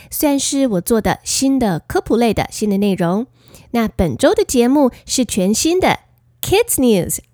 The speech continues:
儿童双语新闻。So I'm going to walk you through some very important news from around the world and in Taiwan.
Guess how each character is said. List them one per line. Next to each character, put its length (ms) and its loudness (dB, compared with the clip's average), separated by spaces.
儿 260 0
童 460 -2
双 360 0
语 220 -4
新 220 -2
闻。 260 2
So 140 2
I'm 420 2
going 280 0
to 100 -2
walk 420 -2
you 80 2
through 440 -2
some 320 -2
very 460 0
important 460 -2
news 320 0
from 220 -2
around 320 0
the 80 -4
world 500 -2
and 240 -4
in 80 -2
Taiwan. 760 -6